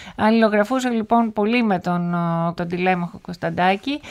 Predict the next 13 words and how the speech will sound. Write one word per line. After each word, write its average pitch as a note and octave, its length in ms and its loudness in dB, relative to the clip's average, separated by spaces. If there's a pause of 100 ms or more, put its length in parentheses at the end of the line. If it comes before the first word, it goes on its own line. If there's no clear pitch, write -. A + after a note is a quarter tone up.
(200)
Επειδή A#3 460 0
όμως C#4+ 220 2
στη - 120 -8
Γερμανία A3+ 560 2
ήταν B3+ 300 0
πάρα B3 240 8
πολύ G#3+ 220 0
τυχερός, G#3+ 540 2
γιατί G3+ 260 -2
βρέθηκε G3+ 960 0
σε G3 180 -6
ένα G#3+ 240 4
κλίμα G#3 760 0